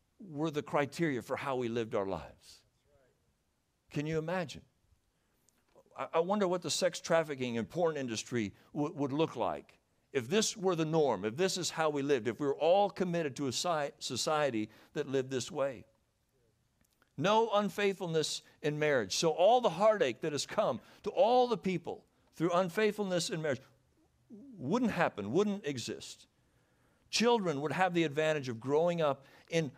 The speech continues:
loving households with healthy, modeled marriages of manhood and womanhood. Could you even imagine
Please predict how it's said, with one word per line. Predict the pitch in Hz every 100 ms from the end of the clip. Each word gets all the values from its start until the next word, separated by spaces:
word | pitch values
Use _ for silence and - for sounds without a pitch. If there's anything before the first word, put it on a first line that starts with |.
| -
loving | 139 175 202 208 190
households | 160 170 160 - 120 107
with | 143
healthy, | - - - 185 202 170 123 95 - _ -
modeled | 151 180 190 160 131 113
marriages | 147 165 165 131 113 104
of | 127
manhood | 131 156 170 147 120 101 - - _
and | 139 135
womanhood. | 139 156 127 101 87
Could | - 196 240 214 175
you | 175
even | 175 254 240 226
imagine | 190 139 131 110 82